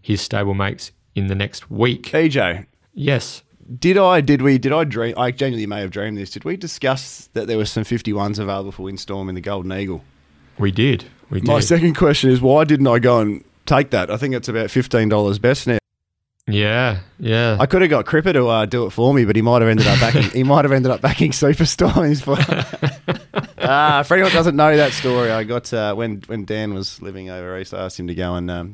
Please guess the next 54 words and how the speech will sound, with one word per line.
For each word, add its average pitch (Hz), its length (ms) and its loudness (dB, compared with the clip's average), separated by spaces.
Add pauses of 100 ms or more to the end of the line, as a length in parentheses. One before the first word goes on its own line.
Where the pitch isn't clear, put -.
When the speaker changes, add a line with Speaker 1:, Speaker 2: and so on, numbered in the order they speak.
Speaker 2:
back 120 200 -6
Windstorm 151 460 0
for 123 140 -4
the 120 280 -2
Kingston 135 360 -4
Town 139 240 2
for 139 180 -2
me 113 120 -2
at - 60 -8
fifty 127 280 -6
to 113 100 0
one, 117 240 -2
and 107 100 -4
he's 98 200 -10 (400)
pretty 139 220 -2
chuffed 151 320 0
with 143 100 0
himself, 143 360 0
come 135 200 -2
back 139 180 0
with 127 100 -4
a 117 60 -4
pretty 135 300 -4
good 131 240 -6
old 117 240 -4
slab 127 480 -12
on 139 140 -4
it 151 100 -4
at 107 160 -6
fifty 131 260 -4
to 117 100 0
one, 123 240 2
and 117 140 -2
then 113 80 -2
he's 113 140 -4
checked 139 240 -2
his 110 140 -4
<laughs> - 40 -20
ticket. - 560 0 (1080)
Ah, 135 340 2
dearie 120 320 -6
me, 113 120 -6
an 110 180 -4
hour 120 240 2
later, 117 340 2
and 117 140 2
he 123 80 4
actually 123 320 0
backed 110 220 -2
Superstorm 120 640 -2
instead 101 300 -6
of 98 100 -6
Windstorm. 101 500 -12
So, 101 260 -12